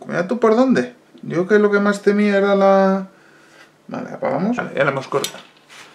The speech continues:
Le hemos cortado la corriente. Como digo, yo lo que más temía, ¡uh! Está, ha cogido temperatura en muy poquito tiempo. Como yo decía,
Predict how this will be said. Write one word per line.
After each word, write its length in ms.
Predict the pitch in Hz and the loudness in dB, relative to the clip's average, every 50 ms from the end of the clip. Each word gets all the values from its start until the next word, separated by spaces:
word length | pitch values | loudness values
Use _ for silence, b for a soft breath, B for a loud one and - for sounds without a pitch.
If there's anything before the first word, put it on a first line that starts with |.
| B B B B B - - | B B B B B -10 -4
Le 100 | - 156 | -2 -2
hemos 160 | 156 165 - | -2 0 0
cortado 320 | - 170 156 160 - 180 | 0 0 2 2 2 2
la 100 | 165 147 | 2 2
corriente. 520 | 143 143 143 160 170 185 185 185 214 226 - B B B B B B B B B B B B B _ | 0 -2 -2 0 0 0 2 2 0 -2 -4 B B B B B B B B B B B B B _
Como 180 | - 160 151 160 | -6 -2 0 4
digo, 160 | 180 175 156 | 4 6 6
yo 140 | 131 139 170 | 6 4 4
lo 80 | 185 | 2
que 100 | 185 190 | 4 4
más 160 | 185 185 185 - | 2 2 2 0
temía, 320 | 175 151 160 190 - - | -2 -2 -2 -2 -2 -4
¡uh! 520 | - 139 135 135 185 254 269 139 - - - - b b b b b b b b b _ _ _ _ _ _ _ _ - | -4 0 2 4 6 6 6 6 4 2 -2 -10 b b b b b b b b b _ _ _ _ _ _ _ _ -20
Está, 480 | - - - - 127 131 147 170 180 175 | -20 -10 -4 0 2 4 6 6 4 4
ha 80 | 170 | 2
cogido 680 | 170 170 143 170 170 170 175 175 165 165 156 156 147 143 | 0 -2 0 4 6 8 8 8 8 8 6 6 4 2
temperatura 640 | 147 143 139 135 147 135 135 127 - 151 180 196 202 | 2 0 2 4 4 4 4 4 4 2 2 4 4
en 220 | 185 156 147 147 | 4 2 2 2
muy 200 | 156 175 196 190 | 4 4 4 4
poquito 360 | 165 139 135 143 127 131 127 | 4 2 2 2 2 2 2
tiempo. 400 | 123 170 180 175 - 127 - - - _ _ _ _ _ _ _ _ _ _ _ _ _ _ _ - - | 2 2 0 0 0 -4 -8 -8 -12 _ _ _ _ _ _ _ _ _ _ _ _ _ _ _ -18 -12
Como 160 | - - 131 | -6 -2 0
yo 80 | 135 143 | 2 4
decía, 360 | 151 156 - - - 110 - | 4 2 2 -2 -4 -4 -6